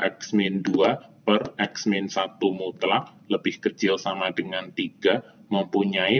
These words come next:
penyelesaian titik, titik, titik. Oke, sifat pertidaksamaan nilai mutlak yang digunakan dalam menyelesaikan soal ini adalah mutlak F X mutlak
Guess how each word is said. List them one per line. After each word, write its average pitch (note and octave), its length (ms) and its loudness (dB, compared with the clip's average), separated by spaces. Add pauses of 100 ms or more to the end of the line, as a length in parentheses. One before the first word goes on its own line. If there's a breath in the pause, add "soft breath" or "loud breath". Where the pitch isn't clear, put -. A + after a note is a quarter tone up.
penyelesaian G2 960 0
titik, - 240 0
titik, - 320 -4
titik. - 400 -2 (720)
Oke, - 480 0 (1040)
sifat - 480 0
pertidaksamaan G#2+ 960 0
nilai G#2 320 2
mutlak G#2 560 0
yang G#2 240 2
digunakan G2+ 720 2
dalam G#2+ 320 2
menyelesaikan G2+ 880 -2
soal G2 400 2
ini G2 240 2
adalah G2 560 2 (640)
mutlak G#2 720 0
F G#2 320 -2
X - 560 -2
mutlak G2+ 800 0